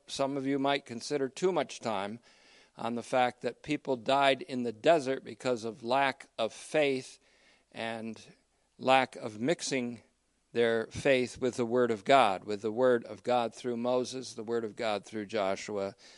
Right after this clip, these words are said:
the Word of God through the ten spies or the ten scouts of the land. So once again, that word Machaira is used for the flint knife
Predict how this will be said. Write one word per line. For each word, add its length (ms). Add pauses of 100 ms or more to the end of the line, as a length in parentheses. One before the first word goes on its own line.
(180)
the 80
Word 160
of 100
God 300
through 220
the 80
ten 340
spies 760 (340)
or 160
the 80
ten 280
scouts 600
of 80
the 80
land. 520 (720)
So 160
once 240
again, 440 (840)
that 240
word 280
Machaira 500
is 220
used 320
for 100
the 100
flint 380
knife 540